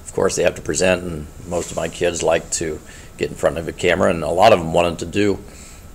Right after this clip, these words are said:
um, presentations on, on camera. So, that's what we do. And the end result is several excellent videos, of which neither I can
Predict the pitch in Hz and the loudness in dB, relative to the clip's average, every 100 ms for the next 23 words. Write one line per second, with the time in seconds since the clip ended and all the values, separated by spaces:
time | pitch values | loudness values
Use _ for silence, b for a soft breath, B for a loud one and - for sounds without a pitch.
0 | - - 80 80 76 80 82 - - 101 | -14 -2 -2 0 -4 -8 -16 -18 0 0
1 | 90 82 90 85 85 78 85 82 82 87 | 0 2 2 2 0 2 2 2 -2 -8
2 | - 80 82 85 87 92 82 80 76 - | -10 -8 -6 -6 -2 2 4 2 -2 6
3 | 175 - - - - - - - 107 104 | 6 6 -2 -18 -20 -16 -12 2 2 6
4 | 139 147 - - - - - - B B | 6 6 2 -16 -20 -20 -20 -20 B B
5 | B - 151 143 151 127 143 139 107 - | B 0 6 8 8 8 10 10 10 4
6 | - - - 127 143 110 90 - - - | 0 -4 -2 6 10 10 8 4 4 2
7 | - - 120 107 92 - 110 110 104 95 | 0 4 6 8 6 8 6 6 2 0
8 | - - 107 101 104 95 87 - - - | -4 -14 -2 0 4 6 4 0 -4 2
9 | 104 92 104 - - - 101 98 98 92 | 4 6 4 4 -2 -2 0 2 6 6
10 | 85 87 - 82 85 | 6 4 2 -4 -4